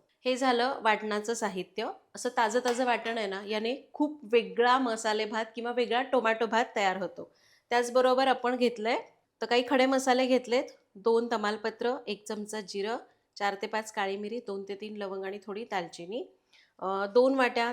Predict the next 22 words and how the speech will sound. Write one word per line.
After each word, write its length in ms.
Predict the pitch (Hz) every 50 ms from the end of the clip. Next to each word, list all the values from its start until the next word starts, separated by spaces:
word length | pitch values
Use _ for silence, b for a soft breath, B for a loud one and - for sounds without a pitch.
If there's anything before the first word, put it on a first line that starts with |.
| 240
तांदूळ 340 | - 226 214 214 208 220 233
घेतलाय, 400 | 226 240 240 233 240 202 196 196
जो 140 | 196 214 208
मी 120 | 208 214
स्वच्छ 480 | 208 - - 220 220 _ _ - - 254
धुतला 400 | 247 226 233 240 - 202 214 262 349 - _ -
आणि 180 | 196 196 208
दहा 220 | 190 208 185 196 202
मिनिटं 280 | 208 196 190 185 214
भिजायला 380 | 202 214 202 185 190 175 175 185
घातलेला 420 | 185 202 175 - 165 170 165 175
आहे. 100 | 196 - - _ _ _ _ _ _ _ _ _ -
थोडासा 340 | 208 196 202 196 - - 226
मटार 340 | 220 220 208 - 208 214 240
घेतलाय 360 | 240 254 247 247 214 220 233
अर्धी 320 | - 214 208 190 220 220
वाटी, 440 | 214 208 196 196 - 226 277 - _ _ _ _ _ _ _ _
दोन 240 | - 220 226 233 240
बटाटे 420 | 226 226 220 214 208 202 208 220
कापून 380 | 226 226 220 - - 196 202 214
घेतलेले 420 | 208 208 202 208 196 180 175 180
आहेत. 120 | 220 302